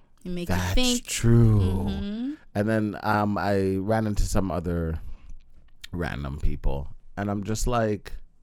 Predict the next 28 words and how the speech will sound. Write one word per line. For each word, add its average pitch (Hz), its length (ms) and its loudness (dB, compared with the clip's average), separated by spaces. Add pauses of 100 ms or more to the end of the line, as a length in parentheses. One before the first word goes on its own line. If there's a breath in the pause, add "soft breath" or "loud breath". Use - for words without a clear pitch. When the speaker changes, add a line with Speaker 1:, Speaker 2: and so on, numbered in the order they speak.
(560)
Speaker 2:
"How 139 300 -2
dare 95 380 2
you 80 340 -6
try 76 240 -2
and 78 120 -6
tell 73 220 6
people - 600 -2
that 58 320 -8 (220)
their 73 200 -10
pyramids 80 680 0
are 69 160 -8
this 71 320 -10
old, 52 400 -12 (1300)
however 78 440 -4
long, 73 380 -6 (460)
and 104 120 2
then 101 120 2
you're 101 100 -2
gonna 95 160 0
come 98 240 0
back 92 220 -2
and 98 100 -2
be 107 80 0
like, 107 220 -2 (240)
'Well, 156 300 6
to 131 120 6
be 131 100 6
honest, 113 600 0